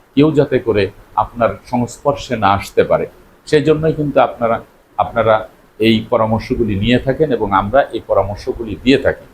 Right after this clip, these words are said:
আজকে আমার কথা হচ্ছে, আপনারা যদি আমাকে ফোনে যদি ফোন করেন,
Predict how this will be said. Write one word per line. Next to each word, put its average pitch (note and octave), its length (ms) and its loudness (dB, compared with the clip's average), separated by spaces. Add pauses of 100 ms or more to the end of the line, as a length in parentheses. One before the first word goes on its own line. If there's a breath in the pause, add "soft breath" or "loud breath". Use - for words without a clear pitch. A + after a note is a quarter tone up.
(280)
আজকে A2+ 300 0
আমার A#2 500 0
কথা D3+ 200 0
হচ্ছে, D3 340 2
আপনারা B2 540 2 (480)
যদি C3+ 280 4 (180)
আমাকে A#2 380 2 (1300)
ফোনে C#3+ 300 2
যদি D3+ 240 4
ফোন B2 260 0
করেন, D#2+ 280 0